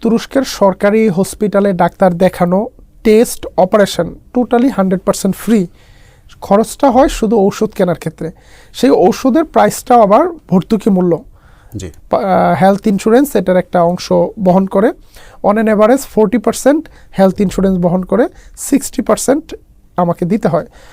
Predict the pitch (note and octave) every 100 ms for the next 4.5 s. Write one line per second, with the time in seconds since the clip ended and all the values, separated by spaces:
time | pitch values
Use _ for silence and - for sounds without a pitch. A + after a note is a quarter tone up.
0 | - _ B3+ C#4 D4+ - A#3+ A#3+ A3+ A3
1 | G3+ - F#3+ G3 E3+ C#3+ B2+ E3+ F3+ F#3
2 | F#3 F3 F3+ F#3 A#3 - G3+ - F#3 F#3
3 | F3+ - F3+ E3+ E3+ F3+ F#3+ F#3+ F#3+ -
4 | - G#3+ G3+ G3+ -